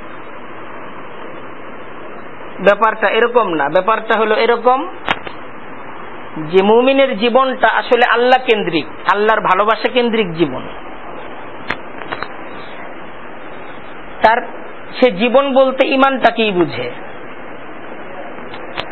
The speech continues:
তার কাছে ঈমানটাই হলো জীবনের সবচেয়ে গুরুত্বপূর্ণ অংশ, বরং অবিচ্ছেদ্য অংশ।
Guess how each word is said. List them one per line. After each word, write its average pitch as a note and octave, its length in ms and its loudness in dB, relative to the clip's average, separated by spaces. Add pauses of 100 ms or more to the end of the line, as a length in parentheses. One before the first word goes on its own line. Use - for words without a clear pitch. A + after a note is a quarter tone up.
(680)
তার G3 140 6
কাছে A#3 260 0
ঈমানটাই C4 600 4
হলো C4 200 6
জীবনের A#3+ 440 4 (1080)
সবচেয়ে B3+ 380 2
গুরুত্বপূর্ণ B3+ 720 2
অংশ, G#3 320 2
বরং A3 320 2
অবিচ্ছেদ্য G#3 600 2
অংশ। D#3 240 -2